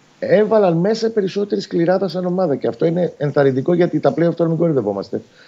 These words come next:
Όταν όλα θα κρυθούν στον πόντο και στο, στη μία φάση ή στη μία στιγμή,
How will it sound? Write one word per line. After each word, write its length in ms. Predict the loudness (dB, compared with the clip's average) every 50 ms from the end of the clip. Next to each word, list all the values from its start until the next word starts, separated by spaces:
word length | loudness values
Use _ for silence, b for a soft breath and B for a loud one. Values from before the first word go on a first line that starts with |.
| b b b
Όταν 280 | -4 0 2 2 2
όλα 140 | 4 2 2
θα 100 | 2 0
κρυθούν 360 | -2 -2 -2 -2 -2 -2 -2
στον 240 | 0 0 0 0 2
πόντο 440 | 2 2 2 2 2 0 0 0 -4 b b b b b b b b b _ _ -6
και 160 | -2 -2 -2
στο, 560 | -2 -2 0 2 2 4 4 4 2 2 -2 -6 -8 -10 -10 -10 -10 -12 -12 -12 -14 -14 -16
στη 200 | -14 -6 -4 -2
μία 240 | 2 4 4 4
φάση 440 | 4 2 4 2 2 2 2 -2 -2
ή 40 | -4
στη 180 | -2 -2 -4 -2
μία 180 | 0 0 0
στιγμή, 540 | 0 0 -2 -2 -2 -2 -2 -2 -2 -4 -6